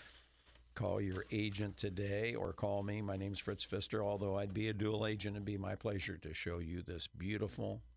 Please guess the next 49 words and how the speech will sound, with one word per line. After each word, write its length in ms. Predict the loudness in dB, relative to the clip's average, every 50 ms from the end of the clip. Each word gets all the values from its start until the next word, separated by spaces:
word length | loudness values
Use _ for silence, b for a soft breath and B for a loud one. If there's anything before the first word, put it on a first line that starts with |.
| b b b b b b b b b b b b b b b -6
prairie-style 800 | -2 0 2 2 2 2 2 0 0 0 0 0 2 2 2
home 400 | 2 2 2 2 2 0 -2 -4 -6 -6
in 180 | -6 -4 -4 -2
Lake 220 | -2 -4 -4 -6
Forest 420 | -4 -4 -2 -2 -2 -2 -4 -4 -4
Estates. 600 | -4 -4 -4 -6 -8 -8 -8 -6 -6 -6 -6 -8 -14 -20 -20 -20 -20 _ _ B B B B B B B B B B B B 0
Well, 140 | 2 2
this 180 | 4 4 4 2
one's 160 | 2 2 2
not 200 | 4 4 4 4
a 40 | 4
new 220 | 4 4 4 4 4
listing, 360 | 4 4 4 4 2 2 4
but 100 | 4 2
it's 160 | 2 2 2
one 140 | 2 4 4
I 60 | 4
want 180 | 4 2 2 2
to 60 | 2
share 300 | 2 4 4 4 4 4
with 220 | 4 2 2 2
you. 140 | 4 4 4
It's 160 | 4 2 0
fifty-nine 560 | 2 2 2 2 2 2 2 4 4 2 2 2
thirty 320 | 2 2 2 4 2 2
North 280 | 4 4 4 2 2 4
Lake 300 | 4 4 4 2 2 2
Road, 400 | 4 4 6 4 4 2 0 -4 B B B B B B B B -2 2
uh, 300 | 4 4 4 4 2 2 2
off 280 | 2 4 4 4 2
of, 240 | 2 0 0 2 2
uh, 160 | 4 4 4 4
Woodside 580 | 4 2 2 2 2 2 4 4 4 2 2
Road. 400 | 2 4 4 4 4 2 0 -2 B B B B B B -2
Uh, 300 | 2 2 4 4 4 4 2
you 180 | 2 2 2
go 220 | 4 4 4 4 4
south 420 | 2 4 4 4 4 4 4 2
like 160 | 2 0 2
you're 100 | 0 2
going 220 | 4 4 4 4 4
to 60 | 4
Ween 300 | 4 4 4 4 4 4
Old 260 | 4 2 2 0 -2
Lane 400 | -2 0 2 2 2 4 4 4
out 140 | 4 2 2
at 120 | 2 2
Lake 240 | 2 2 2 2 2
Springfield. 680 | 0 2 2 2 2 2 2 2 4 4 4 4 2